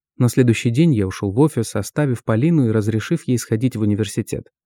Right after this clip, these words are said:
Что-то в её глазах мне давало уверенность, что она не сбежит, вернётся. А если не вернётся, то я найду её. И тогда... Но нет. Вижу, что этого не понадобится.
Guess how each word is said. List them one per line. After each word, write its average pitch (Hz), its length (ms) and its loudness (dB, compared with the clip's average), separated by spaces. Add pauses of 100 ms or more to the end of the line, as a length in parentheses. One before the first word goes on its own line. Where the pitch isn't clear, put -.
Что-то - 380 -2
в 135 60 2
её 131 160 4
глазах 110 440 0
мне 113 340 0
давало 107 340 0
уверенность, 113 500 0
что - 200 -6
она 110 140 0
не 104 140 0
сбежит, 104 440 -4 (120)
вернётся. 156 640 0 (220)
А 123 80 0
если 110 260 2
не 107 100 4
вернётся, 113 640 0
то 120 260 0
я 127 160 0
найду 175 300 2
её. 98 320 2 (280)
И 117 100 -4
тогда... 95 420 -2 (240)
Но 143 140 4
нет. 101 300 -2 (200)
Вижу, 110 480 2
что - 380 -6
этого 143 500 0 (100)
не 113 140 0
понадобится. - 720 -6